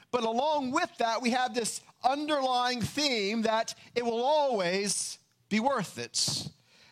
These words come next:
That there's nothing of greater value, there's nothing more worthy of sacrifice than the gospel of Jesus Christ and the hope of salvation. And the aim of our time this morning is this, that we would leave here with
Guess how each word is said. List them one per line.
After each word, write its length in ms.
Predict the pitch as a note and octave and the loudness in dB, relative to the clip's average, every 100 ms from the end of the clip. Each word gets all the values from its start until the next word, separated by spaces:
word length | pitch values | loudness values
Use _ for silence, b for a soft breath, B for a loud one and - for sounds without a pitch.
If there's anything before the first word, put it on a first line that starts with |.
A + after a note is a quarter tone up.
| - | -2
That 140 | G#3+ | -2
there's 200 | A3 G3 B B | 0 -4 B B
nothing 540 | G3+ B3 C#4 A#3 A#3+ | 2 2 0 -2 -2
of 120 | A3 | -2
greater 240 | F#3 A3+ A3 | -2 -2 0
value, 460 | F#3 G3+ G3 G3 | 0 2 2 0
there's 180 | G#3+ G3+ | -2 0
nothing 340 | A3 A#3+ B3 A#3 | 0 0 -2 -2
more 200 | A#3 A3+ | -2 0
worthy 380 | A#3 A#3+ B3 | -2 -2 -2
of 80 | A3 | -2
sacrifice 880 | - - C4 B3 - F3+ E3+ F3 F#3+ | -2 0 0 0 -2 -4 0 -2 -2
than 100 | G#3+ | -4
the 80 | F#3+ | -2
gospel 380 | G#3 G3+ G3 G#3 | 0 0 -2 -6
of 60 | |
Jesus 300 | E3 F#3+ F#3 | -4 -8 -8
Christ 600 | F3+ F3 D3 D#3 - - B B B | -8 0 2 2 -4 -8 B B B
and 100 | F3 | -2
the 60 | D3+ | 2
hope 220 | E3 D#3 | 2 2
of 80 | C#3+ | 0
salvation. 680 | D3+ D3 D#3+ C3+ - G2+ G#2 _ _ _ _ b b b b b b b _ _ _ _ _ _ _ _ _ _ _ - | 0 2 0 -2 -4 -10 -16 _ _ _ _ b b b b b b b _ _ _ _ _ _ _ _ _ _ _ -2
And 120 | A#3 | 0
the 100 | B3 | 2
aim 380 | C#4+ D4 D4+ C4+ | 2 0 0 0
of 140 | A#3 | 0
our 120 | A#3 | -2
time 520 | G3+ - B3+ B3 B3 | -2 0 2 2 0
this 200 | A3+ G3 | -2 -2
morning 340 | A3+ A#3 G#3+ F3 | 0 0 0 0
is 200 | E3+ D3+ | -2 -2
this, 640 | F#3+ B2 - - - - - B B - | -2 -2 -2 -4 -4 -6 -10 B B -4
that 200 | F#3+ F#3+ | -2 0
we 200 | G#3+ C4+ | 0 -2
would 420 | A#3 G#3+ G#3+ A3+ A#3+ - _ _ _ _ b - | 0 0 0 -2 -8 -18 _ _ _ _ b -4
leave 460 | G#3+ C4 D4+ D#4 | -2 0 0 0
here 280 | F3 E3+ F#3+ | 0 0 0
with 240 | G#3 G3 | -2 -6